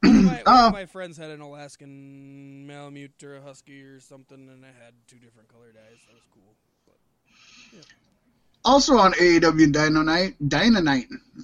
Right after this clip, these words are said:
Speaker 2: Dino
Speaker 1: Yes,
Speaker 2: Night.
Speaker 1: Dino Night. It's all about Luchasaurus.
Speaker 2: Telling you. Ricky Starks dropped a T N T title match to Cody on the show.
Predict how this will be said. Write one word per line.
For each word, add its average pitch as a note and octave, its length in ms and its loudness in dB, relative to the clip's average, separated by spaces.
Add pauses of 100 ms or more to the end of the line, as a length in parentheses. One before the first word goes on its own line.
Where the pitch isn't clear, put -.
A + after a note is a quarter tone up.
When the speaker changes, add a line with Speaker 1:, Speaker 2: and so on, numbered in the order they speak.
(100)
Speaker 2:
Dino A3 560 2
Speaker 1:
Yes, F#3+ 120 -6
Speaker 2:
Night. G#3+ 420 -2
Speaker 1:
Dino B3 340 -12
Night. A#3 540 -16 (100)
It's - 180 -20
all E3 180 -16
about E3+ 240 -18
Luchasaurus. F3 800 -20 (440)
Speaker 2:
Telling C3+ 340 -10
you. G2+ 120 -12 (500)
Ricky G3 220 0
Starks A3 500 0
dropped E3+ 480 0
a E3 80 -4
T E3 220 -2
N E3 100 -4
T E3+ 160 -6
title D#3+ 320 -6
match D#3+ 400 -6
to D3+ 80 -8
Cody F3 460 -4
on C#3 160 -2
the C3 80 -2
show. C3+ 440 -8